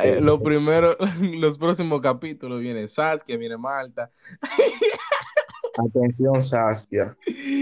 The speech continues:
Speaker 1: No, Sa-, el Juan que quiere grabar un episodio con Saskia.
Speaker 2: Atención, Saskia, atención, Marta, atención, Samuel, a mí no me acaben.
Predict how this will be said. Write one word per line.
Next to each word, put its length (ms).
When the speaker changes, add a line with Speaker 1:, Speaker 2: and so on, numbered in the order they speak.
Speaker 1:
No, 560
Sa-, 240
el 680
Juan 260
que 160
quiere 260
grabar 220
un 120
episodio 500
con 160
Saskia. 420
Speaker 2:
Atención, 540
Saskia, 540
atención, 760
Marta, 460
atención, 340
Samuel, 300
a 40
mí 100
no 80
me 100
acaben. 680